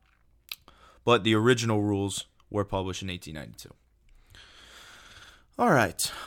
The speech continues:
so we're gonna go over a little overview right here, just tell you what the,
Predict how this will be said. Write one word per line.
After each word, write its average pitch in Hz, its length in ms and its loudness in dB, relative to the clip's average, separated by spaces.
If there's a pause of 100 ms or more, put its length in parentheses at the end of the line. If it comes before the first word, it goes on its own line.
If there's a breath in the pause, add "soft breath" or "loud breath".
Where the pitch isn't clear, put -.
(100)
so 147 520 4 (1200 loud breath)
we're 123 160 -6
gonna 117 160 -2
go 110 160 4
over 107 120 2
a 104 60 2
little 117 340 2
overview 110 380 0
right 101 240 0
here, 98 340 -2
just - 380 -8
tell 104 160 -2
you 95 100 -2
what 95 140 -10
the, 90 160 -8